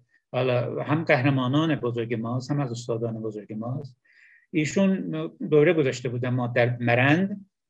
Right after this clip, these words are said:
با ایشون که پرواز می‌کردیم هفت نفر بودیم. هفت نفر با ایشون می‌شد هشت نفر،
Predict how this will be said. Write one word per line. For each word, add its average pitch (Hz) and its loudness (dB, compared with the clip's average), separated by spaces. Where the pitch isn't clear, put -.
با 147 8
ایشون 147 4
که 175 -2
پرواز 135 2
می‌کردیم 131 -2
هفت 139 -2
نفر 117 -4
بودیم. 104 -14
هفت 165 2
نفر 165 4
با 147 6
ایشون 143 2
می‌شد 139 0
هشت 156 0
نفر، 127 -2